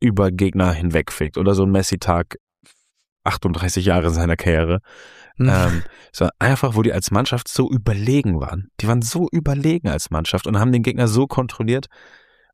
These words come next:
Speaker 1: ohne dass man jetzt gesagt hat, „Boah, der spielt das beste Spiel überhaupt“ oder der, oder der, oder der. Alle waren, alle waren irgendwie gut und auf einem hohen Level.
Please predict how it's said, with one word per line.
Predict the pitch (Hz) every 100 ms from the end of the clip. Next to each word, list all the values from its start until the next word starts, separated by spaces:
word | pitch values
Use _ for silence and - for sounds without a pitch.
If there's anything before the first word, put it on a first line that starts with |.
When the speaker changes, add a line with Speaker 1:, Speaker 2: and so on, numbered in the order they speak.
| _
Speaker 1:
ohne | 113 139 170
dass | 147 127
man | 131
jetzt | 123 -
gesagt | 123 127
hat, | 117 -
„Boah, | - 92 90
der | 104 101 90 85 - _ - _
spielt | - - 95 -
das | -
beste | 90 85 85
Spiel | - 92
überhaupt“ | 90 80 -
oder | 120 95
der, | 95 90 76
oder | 113 104
der, | 92 98 87 76
oder | 98
der. | 101 98 -
Alle | 147 170 139
waren, | 143 143 - _
alle | - 143 151
waren | 135 131
irgendwie | 120 127 120 113
gut | - 123
und | 113
auf | 101
einem | 101
hohen | 98 104
Level. | 107 117